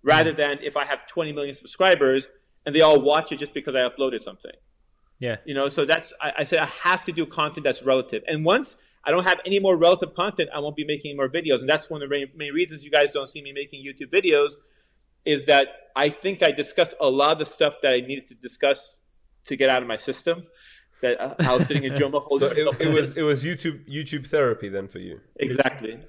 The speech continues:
Speaker 1: I was really talking to myself. And that's why when I say at the end of my videos, "This is Ali reminding you," just in case you forgot.
Speaker 3: Yeah.
Speaker 1: The first time I'm saying that, I'm saying it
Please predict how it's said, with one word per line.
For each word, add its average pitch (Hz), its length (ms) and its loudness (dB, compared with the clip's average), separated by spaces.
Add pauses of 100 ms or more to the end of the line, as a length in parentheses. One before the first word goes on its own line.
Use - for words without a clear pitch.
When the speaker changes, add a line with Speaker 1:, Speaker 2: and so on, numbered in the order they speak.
Speaker 1:
I 175 100 8
was 214 200 8
really 254 180 4
talking 202 320 0
to - 80 -6
myself. 160 380 2
And 147 80 -2
that's 202 240 4
why 180 240 6
when 160 160 -4
I 156 160 -2
say 165 220 -4
at 160 100 -4
the 151 60 -6
end 156 100 -12
of 151 40 -18
my 143 100 -4
videos, 151 420 0 (300)
"This 165 160 0
is 160 60 -2
Ali 165 280 2
reminding 151 320 -6
you," 156 60 -16
just 156 180 -4
in 139 60 -16
case 151 240 -8
you 139 60 -12
forgot. 147 600 2
Speaker 3:
Yeah. 95 360 -4
Speaker 1:
The 143 80 0
first - 200 -8
time - 300 -20
I'm - 60 -20 (200)
saying 170 120 -14 (180)
that, 151 280 0
I'm 147 100 -10
saying 147 200 -10
it 139 160 -6